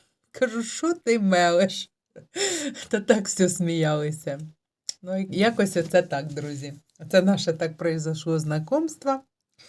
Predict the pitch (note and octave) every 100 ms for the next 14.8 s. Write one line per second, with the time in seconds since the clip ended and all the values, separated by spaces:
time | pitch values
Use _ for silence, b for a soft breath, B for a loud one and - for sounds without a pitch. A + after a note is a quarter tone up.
0 | b b b b b - E3+ F3 F3 F3
1 | E3+ B B B B _ _ _ _ _
2 | _ _ _ B3+ C#4+ G#3 - F3+ E3 D#3+
3 | D#3+ E3 D#3+ - F3+ E3+ D#3+ E3+ D#3+ D#3
4 | D#3 _ _ - E3 D#3 F3 E3 D#3+ -
5 | G#3 A#3 - F#3+ F#3+ F#3+ G#3+ A#3 G3+ F3+
6 | F#3 - F#3 E3+ D3+ C#3 - _ _ _
7 | D#3+ D#3+ D#3+ D3+ D#3+ D#3 B B B B
8 | E3+ G#3+ C4 G3+ F#3+ A3 G#3+ D#3+ F3+ E3+
9 | F#3 D#3+ C#3+ C#3+ D#3+ F3+ E3+ E3 F#3+ F3
10 | D#3+ D3 E3+ E3 D#3+ F3 F3 F#3+ D#3 D3
11 | E3+ G3 D3+ E3 F3 D#3+ D#3 D#3+ F3+ G3+
12 | F#3+ G3+ G3+ - F#3 F#3 F3 E3 D#3+ E3+
13 | F#3+ F#3+ F3 F3 E3+ E3+ F3 D#3 D3 D3
14 | D3+ D#3 D#3 D#3+ D#3 D3+ D#3 D#3